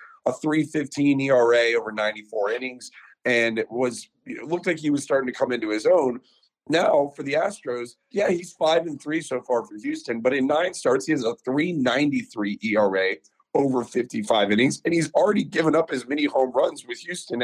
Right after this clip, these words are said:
as he did with New York this season. In fact, if you look at just his last four starts, it's not as if he had just one or two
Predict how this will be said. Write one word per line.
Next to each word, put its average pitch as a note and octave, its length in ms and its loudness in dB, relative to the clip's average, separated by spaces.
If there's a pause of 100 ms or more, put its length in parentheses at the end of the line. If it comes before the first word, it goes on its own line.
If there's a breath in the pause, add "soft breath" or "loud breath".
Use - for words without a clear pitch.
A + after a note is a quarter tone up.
as B2 120 -4
he B2+ 80 -4
did C3+ 240 -4
with C3+ 140 -8
New A#2 80 -14
York C#3 340 -4
this A#2+ 220 -8
season. - 300 -8 (720)
In C3 100 -4
fact, D#3 340 0 (300 loud breath)
if D#3 160 2
you D#3 100 6
look G3 220 4 (320 loud breath)
at D3+ 100 2
just D3+ 260 2
his C3 160 -2
last C3+ 380 2
four C#3+ 240 0
starts, C3+ 400 0
it's C#3 180 -8
not F#3+ 220 2
as D3 140 -4
if D#3 100 -10
he C3+ 80 -6
had C3+ 260 0
just B2+ 220 -12
one A#2+ 240 -2
or A#2 80 -4
two B2+ 280 -6